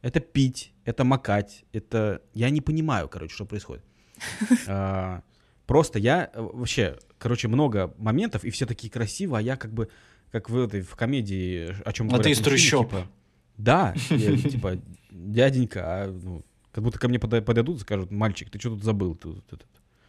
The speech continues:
Speaker 1: Вот. И, короче, мы закончили, мы всё там расплатились, вышли, и прям за углом был бар, прям на улице, там бочки стояли.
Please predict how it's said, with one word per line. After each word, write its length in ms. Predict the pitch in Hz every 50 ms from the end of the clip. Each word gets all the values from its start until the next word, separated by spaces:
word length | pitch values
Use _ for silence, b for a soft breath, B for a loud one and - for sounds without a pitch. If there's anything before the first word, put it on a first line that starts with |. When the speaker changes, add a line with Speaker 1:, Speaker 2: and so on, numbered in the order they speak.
| b b b b b b b b b b b b b b b b _ _ _ _ _ _ _ _ - -
Speaker 1:
Вот. 300 | - 113 104 101 90 - - _
И, 80 | 123 113
короче, 260 | - 160 139 - 117
мы 300 | 120 139 151 131 - - _
закончили, 680 | - 107 120 113 - 151 175 208 202 - - - 78 90 - _ _ _ _ _ _
мы 120 | 110 107 101
всё 220 | - - - 110
там 140 | 98 87 95
расплатились, 500 | 92 - - - 101 - - 104 98 -
вышли, 360 | 120 143 202 - - - - b b b b b b b b b b b b _
и 100 | 127 113
прям 540 | - _ _ _ 143 131 139 147 156 147 135
за 140 | 107 127
углом 400 | 127 120 113 120 135 160 175 143
был 180 | 113 123 123 117
бар, 420 | 110 107 104 104 117 110 117 120 -
прям 260 | - 117 107 107 110
на 140 | 113 113 113
улице, 400 | 117 120 131 139 120 - - -
там 240 | - 107 107 113 107
бочки 400 | 107 117 117 110 - - - 104
стояли. 560 | - - - 98 98 82 73 71 - -